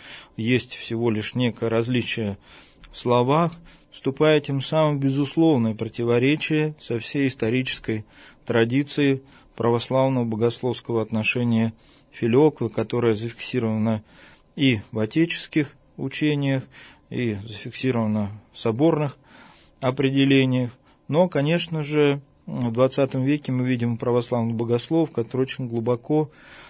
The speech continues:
раскрывали, э, вот это вот, э, противоречие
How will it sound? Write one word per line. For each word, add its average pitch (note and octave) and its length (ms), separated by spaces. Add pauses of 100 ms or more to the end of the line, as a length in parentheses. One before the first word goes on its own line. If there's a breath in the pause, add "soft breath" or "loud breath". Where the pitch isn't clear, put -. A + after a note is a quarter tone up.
(140 loud breath)
раскрывали, C3 840 (360 soft breath)
э, A2+ 200
вот A2 160
это B2 200
вот, A2 400
э, A#2 260
противоречие B2+ 920